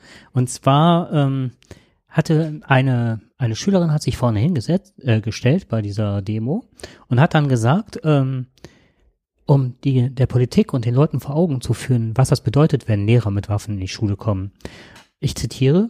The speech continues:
„Müssen Lehrer die Waffen während des Unterrichts tragen oder werden sie an einem gesicherten Ort im Klassenzimmer aufbewahrt? Sollten sie weggeschlossen sein? Wie kommt der Lehrer an die Waffe, wenn ein Attentäter das Klassenzimmer betritt?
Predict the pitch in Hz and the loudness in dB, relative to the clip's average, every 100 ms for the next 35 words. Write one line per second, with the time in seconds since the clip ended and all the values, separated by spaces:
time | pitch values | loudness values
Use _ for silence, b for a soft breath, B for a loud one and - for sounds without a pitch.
0 | - 117 196 - 165 151 160 151 131 147 | -2 2 2 2 2 4 4 4 4 2
1 | - 135 139 151 135 156 160 120 104 - | 2 0 0 0 -2 -4 -6 -4 -6 -8
2 | - 110 107 147 - 123 113 139 127 135 | -4 0 0 -2 -2 0 2 0 0 -2
3 | - B B 127 123 120 110 127 - 175 | -4 B B 0 2 2 2 0 0 -4
4 | 139 - 139 - 123 151 - 135 131 123 | -4 -2 -4 -4 -4 -4 -4 -6 -2 0
5 | 127 - 113 98 101 101 - b b b | -2 0 -4 -2 -4 -4 -10 b b b
6 | - 151 190 127 120 165 147 - 110 - | 2 2 2 -2 0 0 -2 -2 -4 -2
7 | 107 104 127 233 _ _ _ b b b | -2 0 -2 -4 _ _ _ b b b
8 | 170 - 190 165 147 139 156 156 135 117 | -2 -2 -6 -2 2 4 2 2 -2 -2
9 | 110 135 170 139 135 117 123 131 - 139 | 0 2 2 0 -2 -2 -2 -2 -2 -6
10 | 143 127 117 - 127 135 123 113 104 113 | -4 -2 -4 -2 -2 -2 -6 -6 -4 -4
11 | - - - | -2 -4 -6